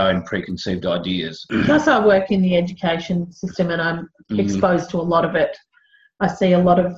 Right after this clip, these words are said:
Speaker 2: different families, different cultures that come out of families, and
Speaker 1: Mm.
Speaker 2: so I'm open to a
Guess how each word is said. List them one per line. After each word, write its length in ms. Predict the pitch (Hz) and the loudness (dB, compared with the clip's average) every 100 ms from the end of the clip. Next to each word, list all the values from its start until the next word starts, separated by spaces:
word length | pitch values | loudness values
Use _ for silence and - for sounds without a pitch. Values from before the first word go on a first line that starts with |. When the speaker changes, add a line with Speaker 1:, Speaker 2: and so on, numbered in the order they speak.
| - _ | -14 _
Speaker 2:
different 440 | 190 - 175 175 | -2 2 0 0
families, 520 | - 185 180 180 175 | 0 2 4 4 2
different 360 | 185 190 190 175 - _ 180 - - | 0 -2 0 -4 -6 _ -20 -20 -2
cultures 500 | 202 196 - 202 185 | 2 2 2 -2 0
that 160 | - | -2
come 160 | - 180 | 0 2
out 180 | 180 180 | 4 4
of 100 | 185 | 2
families, 540 | 190 175 175 175 185 | 2 2 2 0 -2
and 160 | 180 175 | -2 0
Speaker 1:
Mm. 40 | |
Speaker 2:
so 140 | 190 180 | 2 2
I'm 220 | 180 180 - _ _ _ _ _ | 2 -2 -6 _ _ _ _ _
open 380 | 214 214 262 233 | 2 4 4 2
to 160 | 220 | 4
a 20 | 233 | 4